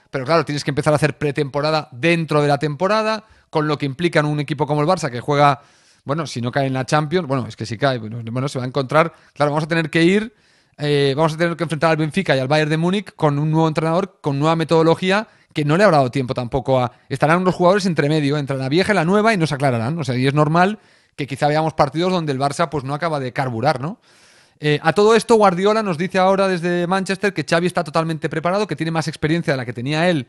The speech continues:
cuando agarró el Barça, que esto es cierto, Y también yo tengo claro que creo que la, eh, Guardiola es uno de los que asesoraba a Laporta para que Koeman siguiera. O sea, como que yo creo que, aparte que recordar que Koeman y Guardiola también juegan juntos al golf.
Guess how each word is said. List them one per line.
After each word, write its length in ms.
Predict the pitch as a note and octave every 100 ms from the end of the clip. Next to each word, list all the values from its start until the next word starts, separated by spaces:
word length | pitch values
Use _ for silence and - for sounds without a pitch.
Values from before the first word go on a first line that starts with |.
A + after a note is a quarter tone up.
| _ _ _ -
cuando 240 | C3 B2+
agarró 160 | B2+ C3+
el 80 |
Barça, 240 | D#3+ E3+ -
que 80 | C3+
esto 160 | -
es 60 | A#2+
cierto, 460 | F3+ E3+ G3 C4 _ _ _ _ _ _ _ D#3+
Y 340 | D#3+ D#3 D3
también 420 | E3 D3 D#3+ F3+
yo 100 | F3
tengo 180 | F3+ E3+
claro 260 | D#3+ F3 F#3+
que 100 | C#3+
creo 220 | C#3+ D#3
que 100 | D3+
la, 160 | B2+ - -
eh, 120 | C#3
Guardiola 360 | C3 C3 B2 D#3+
es 120 | D#3+
uno 160 | D3 E3
de 60 |
los 140 | E3+ -
que 140 | C#3+
asesoraba 720 | C3+ B2 A#2+ A#2+ B2+ C#3+ E3 - _ _ _
a 140 | C#3
Laporta 520 | C3+ B2+ C#3 C3 D#3+ E3+
para 220 | D3 B2
que 220 | C3 A#2+ A#2+
Koeman 260 | - A#2 D3
siguiera. 400 | D#3+ A#2 F#3 B2+
O 60 | A2
sea, 160 | A2+
como 200 | G#2+ A2
que 140 | A2 A2
yo 120 | A2+
creo 160 | C3
que, 100 | B2+ -
aparte 300 | - - C3
que 80 |
recordar 380 | A2+ G#2 A2+ B2+
que 120 | -
Koeman 260 | - A#2+ B2
y 40 |
Guardiola 280 | A#2+ A#2+ B2
también 220 | C#3 A#2+
juegan 200 | B2 A#2
juntos 240 | A2+ A#2 A#2+
al 100 | A#2+
golf. 240 | F#3+ -